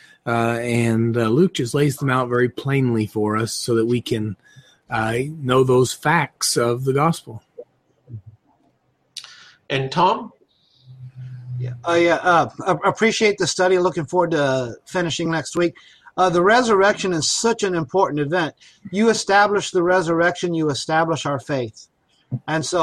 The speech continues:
Speaker 3: uh, I, I think that's why all four Gospels deal with it the way that they do. And, uh,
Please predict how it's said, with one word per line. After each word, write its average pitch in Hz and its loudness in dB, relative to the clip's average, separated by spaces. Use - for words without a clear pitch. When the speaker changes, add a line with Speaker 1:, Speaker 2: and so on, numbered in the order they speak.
Speaker 3:
uh, 151 0
I, 165 0
I - 0
think 190 -4
that's 180 0
why 170 4
all 170 4
four 180 2
Gospels 160 0
deal 156 0
with 165 0
it 170 -4
the 160 0
way 156 0
that 156 -4
they 151 0
do. 160 0
And, 143 2
uh, 139 -2